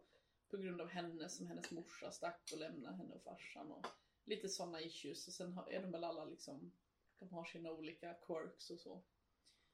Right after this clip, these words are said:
Eh, men de går ut och, eh, besöker ett, eh, övergivet hus som hör till på Halloween då. Där, eh, en mobbare också har tagit sig in och stänger in dem typ, så de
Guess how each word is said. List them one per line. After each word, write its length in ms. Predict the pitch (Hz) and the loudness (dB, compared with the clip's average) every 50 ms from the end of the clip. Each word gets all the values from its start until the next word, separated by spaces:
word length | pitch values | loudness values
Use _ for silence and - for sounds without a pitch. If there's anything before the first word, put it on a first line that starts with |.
| _ _ - - | _ _ -14 2
Eh, 260 | - - 190 190 190 | 6 6 6 6 6
men 120 | 208 214 226 | 4 4 6
de 160 | 240 240 247 | 6 6 6
går 140 | 294 294 269 | 6 6 6
ut 420 | 262 262 262 - - - - - 247 - - | 6 4 0 -6 -10 -10 -10 -10 -12 -8 0
och, 560 | - 208 208 208 202 202 202 202 202 196 196 | 2 4 4 6 6 4 4 6 6 6 8
eh, 300 | 196 196 190 196 196 202 | 8 6 6 4 2 0
besöker 520 | 202 196 - - 202 196 - - - - | 0 0 2 2 2 2 2 -4 -6 -2
ett, 420 | - - 180 - - _ _ _ - | -2 -2 -2 -4 -10 _ _ _ 0
eh, 480 | 160 - - - - - - - 190 | 0 2 2 2 2 0 4 4 4
övergivet 440 | 185 185 185 175 175 180 175 - - | 4 4 2 0 0 -2 -2 -6 -8
hus 520 | 214 190 180 180 - - - - - - - _ _ _ _ _ _ _ _ _ _ | -6 -6 -4 -2 0 0 0 0 -2 -4 -10 _ _ _ _ _ _ _ _ _ _
som 220 | - - - 180 175 | -12 -6 -4 -2 -2
hör 80 | 170 170 | -4 -6
till 340 | - - 170 165 160 165 - | -4 -4 -2 -2 -2 -4 -6
på 60 | 170 | -6
Halloween 480 | 165 160 156 147 139 135 131 123 - - | -4 -2 -2 -2 -2 -2 -2 -2 -2 -2
då. 180 | - - - - _ _ _ _ - - - _ _ _ _ _ _ _ _ _ | -2 -4 -4 -6 _ _ _ _ -20 -20 -20 _ _ _ _ _ _ _ _ _
Där, 380 | 180 170 170 175 180 170 - | 6 8 10 10 8 6 4
eh, 400 | 147 156 156 - - 196 170 190 185 - _ _ _ | 2 2 4 2 2 0 -2 -4 -6 -8 _ _ _
en 200 | - 196 185 180 | 0 2 2 6
mobbare 600 | 180 180 185 185 190 - 156 147 151 175 202 302 - - - | 8 8 6 6 6 4 4 6 6 6 4 4 2 -4 -6
också 280 | - 180 - - - 170 | -6 -6 -6 -2 -2 -2
har 60 | 170 | -2
tagit 360 | - 165 165 165 147 - - | -2 -4 -4 -4 -4 -6 -2
sig 260 | - 185 180 180 175 | -2 0 0 0 -2
in 260 | 151 165 180 190 190 185 - - | -4 -4 -4 -4 -6 -8 -12 -6
och 540 | - 180 - - - - - - - - - - - 196 - _ _ _ _ _ _ - | -4 -4 -2 -2 -2 -2 -2 -2 -4 -4 -6 -6 -8 -10 -14 _ _ _ _ _ _ -12
stänger 400 | - - - 175 170 180 180 175 | -8 -2 0 0 0 0 -2 -2
in 180 | 147 151 156 | -2 -2 -2
dem 180 | - - 220 190 | -2 -4 -4 -4
typ, 240 | - - - - - | -6 -8 -8 -8 -10
så 120 | - - | -10 -8
de 240 | 175 170 170 180 | -8 -8 -8 -10